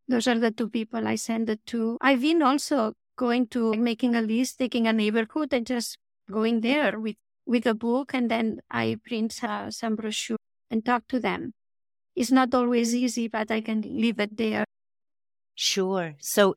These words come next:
Speaker 2: it's basically all the schools near you. You haven't
Speaker 1: Well,
Speaker 2: started doing long distance
Speaker 1: Not
Speaker 2: visits?
Speaker 1: long distance. Actually, uh,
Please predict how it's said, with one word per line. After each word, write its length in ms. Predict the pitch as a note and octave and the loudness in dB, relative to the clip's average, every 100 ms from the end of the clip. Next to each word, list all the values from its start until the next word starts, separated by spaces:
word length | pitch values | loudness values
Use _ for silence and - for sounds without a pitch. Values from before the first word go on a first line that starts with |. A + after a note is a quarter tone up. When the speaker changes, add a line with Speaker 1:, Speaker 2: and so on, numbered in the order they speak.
| - | 0
Speaker 2:
it's 280 | F#3+ - | -4 -4
basically 960 | - G3 G3+ - G#3+ - G3+ G3+ G3 - _ | 0 4 4 0 -10 -6 -2 0 0 -2 _
all 280 | F3+ F#3+ G3+ | -2 0 0
the 120 | F#3 | -2
schools 800 | F#3 - F#3+ F3 F3 - - - _ | -6 -6 -6 -6 -8 -12 -16 -20 _
near 580 | D#3+ F3 E3+ E3 D#3 D3 _ _ - | 0 4 4 4 2 -4 _ _ -12
you. 320 | D3+ C#3+ A#2 - _ _ _ _ _ _ _ _ | -4 -2 -4 -10 _ _ _ _ _ _ _ _
You 160 | - E3+ | -6 2
haven't 200 | E3+ D4 | 4 6
Speaker 1:
Well, 200 | D#4+ D#4 | 6 4
Speaker 2:
started 500 | - E3 D#3+ - D#3+ _ _ | 6 4 4 0 -6 _ _
doing 420 | E3 D#3+ D#3 D#3+ - | 0 2 4 0 -2
long 300 | E3 E3 E3+ | 2 4 2
distance 720 | D#3 D#3 - - D3 D#3 C#3+ - _ - _ | 2 0 0 -4 -4 -4 -10 -18 _ -20 _
Speaker 1:
Not 300 | C4+ C#4 C4 | 2 4 4
Speaker 2:
visits? 140 | B3+ | 4
Speaker 1:
long 200 | B3+ B3+ | 2 2
distance. 480 | B3 B3 - A#3+ A#3+ | -2 -2 -2 -4 -4
Actually, 500 | - D4 - F#4 | -2 -2 0 0
uh, 40 | E4+ | 0